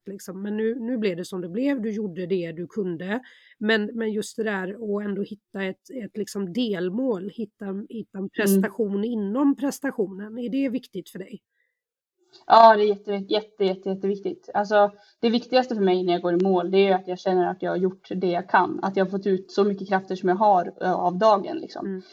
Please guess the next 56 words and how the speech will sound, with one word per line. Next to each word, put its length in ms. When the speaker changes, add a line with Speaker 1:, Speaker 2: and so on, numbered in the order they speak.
Speaker 1:
Mm. 360
Speaker 2:
Eh, 60
sen 240
hur 280
d-, 160
den 260
dagen 320
är, 300
det 120
kan 180
jag 140
ju 100
inte 200
påverka, 640
<laughs> 320
påverka 380
när 80
jag 60
står 120
på 100
start, 380
liksom. 240
Utan 200
det 120
har 120
ju, 340
det 240
är 100
ju 80
massa 280
beslut 360
som 100
har 80
lett 160
fram 260
till 120
det. 120
Eh, 440
men 200
att 140
få 80
lägga 320
sig 100
där 140
i 120
målfållan 480
och 60
känna 180
att, 120
men 240
okej, 280
jag 100
har 100
fan 280
tagit 260
ut 140